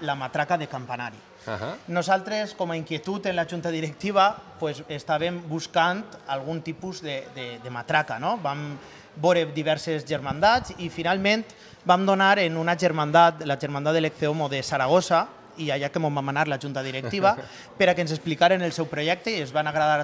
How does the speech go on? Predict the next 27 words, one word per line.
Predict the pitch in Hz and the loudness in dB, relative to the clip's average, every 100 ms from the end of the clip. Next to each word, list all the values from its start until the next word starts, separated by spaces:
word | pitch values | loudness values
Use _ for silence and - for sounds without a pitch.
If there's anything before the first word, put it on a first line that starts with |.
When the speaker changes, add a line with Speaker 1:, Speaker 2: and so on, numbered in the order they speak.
| 147 | 2
Speaker 1:
tant | 175 233 - | 0 0 -8
que | 170 151 135 143 | -6 -4 -6 -6
vam | 151 156 | -6 -4
fer | 180 165 | -4 -4
una | 160 151 | -4 -4
matraca | 147 165 165 160 | -2 0 2 4
gran | 156 165 | 4 2
de | 147 | 0
campanari | 156 151 156 147 156 | -2 0 0 0 -4
i | 160 | -6
unes | 156 147 | -6 -6
matraquetes | 143 139 135 143 | -6 -6 -8 -10
de | 143 | -8
mans | 147 151 185 - - - - - - | -4 -4 -6 -16 -20 -18 -18 -20 -2
que | 196 | 0
ens | 180 185 | 2 0
acompanyen | 180 170 156 196 196 160 | 2 0 4 4 4 -4
en | 151 | -6
les | 143 139 | -6 -8
desfiles | 139 139 160 156 156 | -10 -8 -6 -4 -4
processionals | 165 139 151 160 170 170 - - - - - | -6 -4 -4 0 2 0 -2 -14 -20 -20 -8
i | 226 175 | -6 -4
que | 190 180 - 208 | -2 -4 2 4
obrin, | 202 208 214 | 4 2 -6
com | 208 196 | -8 -8
si | 185 | -6
digueren, | 175 175 185 196 | -4 -2 -2 -2